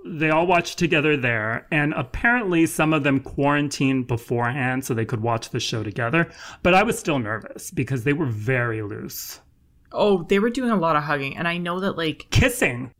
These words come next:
Speaker 2: Dan, <laughs> yeah, mouths were everywhere. I mean, look, to be fair, Dan Levy and his dad are, like, related, so I didn't get so weird when they hugged each
Speaker 1: So
Speaker 2: other.
Speaker 1: Corona doesn't pass through <laughs> related
Speaker 2: No, no, no. Corona
Speaker 1: relatives.
Speaker 2: stops. Corona stops at the mouth, and it goes,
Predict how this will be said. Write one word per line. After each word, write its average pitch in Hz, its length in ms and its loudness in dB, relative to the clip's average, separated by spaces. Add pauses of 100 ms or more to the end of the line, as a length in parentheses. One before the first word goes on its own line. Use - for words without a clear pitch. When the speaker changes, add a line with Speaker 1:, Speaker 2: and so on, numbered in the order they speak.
Speaker 2:
Dan, 214 400 2
<laughs> 240 60 4
yeah, 254 260 4 (600)
mouths 196 480 4
were 170 220 -6
everywhere. 185 440 -2 (220)
I - 60 -2
mean, 247 160 2
look, 202 200 2
to 233 100 2
be 202 120 2
fair, 175 180 0
Dan 160 360 -6
Levy 160 320 -4
and 156 160 -4
his 143 280 -8
dad 139 420 -2 (420)
are, 170 140 2
like, 147 240 0 (100)
related, 151 800 -2
so - 160 0
I 185 100 4
didn't 208 200 4
get - 140 -2
so 165 220 2
weird 170 320 -2
when 175 140 -4
they 175 100 -2
hugged 175 280 -4
each 180 60 -2
Speaker 1:
So 185 100 4
Speaker 2:
other. 170 80 0
Speaker 1:
Corona 170 480 4
doesn't 151 600 0
pass 135 640 0 (400)
through 147 220 4
<laughs> 156 340 4
related 202 640 2 (400)
Speaker 2:
No, 233 220 6
no, 226 100 2
no. 190 160 4
Corona 214 480 2
Speaker 1:
relatives. 190 140 2
Speaker 2:
stops. 208 340 2
Corona 214 340 2
stops 208 380 -2
at 202 60 -6
the 196 80 -2
mouth, 175 340 -2
and 175 100 -4
it - 60 -10
goes, 170 180 0